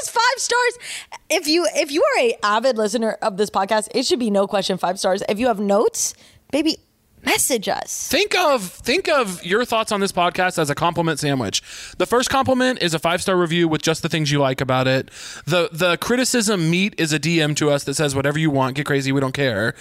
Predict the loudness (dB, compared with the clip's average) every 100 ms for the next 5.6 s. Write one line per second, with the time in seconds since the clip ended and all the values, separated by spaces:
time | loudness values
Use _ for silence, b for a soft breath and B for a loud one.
0 | B -4 -4 -8 -2 -2 0 0 0 -2
1 | -2 -2 0 0 0 0 0 2 2 2
2 | 2 0 0 -2 0 0 2 0 0 0
3 | 0 0 0 0 -2 -4 -4 -4 0 0
4 | 2 2 0 -2 0 0 0 2 2 0
5 | 0 0 0 -2 -2 -8